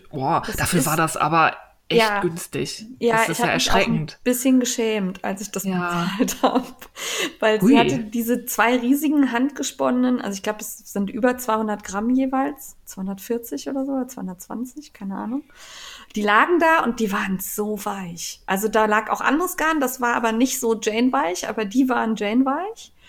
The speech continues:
Speaker 2: Und dann, ähm, hab ich halt so vorsichtig gefragt, dass ich sehe, dass das handgesponnen ist, aber was
Speaker 1: <laughs>
Speaker 2: kostet es denn? Und ich hatte jetzt so mit sechzig, siebzig Euro
Speaker 1: Mhm.
Speaker 2: gerechnet. Minimum, ne?
Speaker 1: Ja.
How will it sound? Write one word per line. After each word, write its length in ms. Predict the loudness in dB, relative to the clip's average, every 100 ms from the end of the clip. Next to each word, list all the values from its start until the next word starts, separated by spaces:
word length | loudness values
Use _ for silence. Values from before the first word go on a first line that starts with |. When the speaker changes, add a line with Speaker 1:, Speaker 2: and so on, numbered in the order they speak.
| -20 -20 -20 -6
Speaker 2:
Und 320 | -2 -2 -2
dann, 380 | -6 -4 -6 -6
ähm, 580 | -6 -4 -4 -4 -6 -10 -16 _ _ _
hab 100 | -12
ich 100 | -6
halt 120 | -4
so 80 | -6
vorsichtig 500 | -4 -2 -2 -4 -8
gefragt, 320 | -10 -10 -10
dass 100 | -8 -10
ich 180 | -8
sehe, 320 | -8 -2 0 0
dass 180 | -4
das 220 | -10 -10 -6
handgesponnen 680 | -4 -4 -8 -6 -6 -4
ist, 200 | -6 -8
aber 180 | -8 -2
was 300 | 2 4 4
Speaker 1:
<laughs> 20 | 4
Speaker 2:
kostet 480 | -2 -2 -4 -8 -10
es 140 | -6
denn? 340 | 0 2 0 -4 -12 -18 -18 -18 -4
Und 120 | -2
ich 100 | 0
hatte 160 | 2 0
jetzt 160 | 0
so 80 | 0
mit 160 | 0 0
sechzig, 400 | -2 -2 -6 -6
siebzig 460 | -8 -8 -10 -6
Euro 160 | -2 -2
Speaker 1:
Mhm. 80 | -2
Speaker 2:
gerechnet. 540 | -6 -4 -4 -8 -16 -8
Minimum, 640 | -2 0 0 -2 -4 -6 -6
ne? 180 | -4 -4 -2
Speaker 1:
Ja. 200 | -2 -2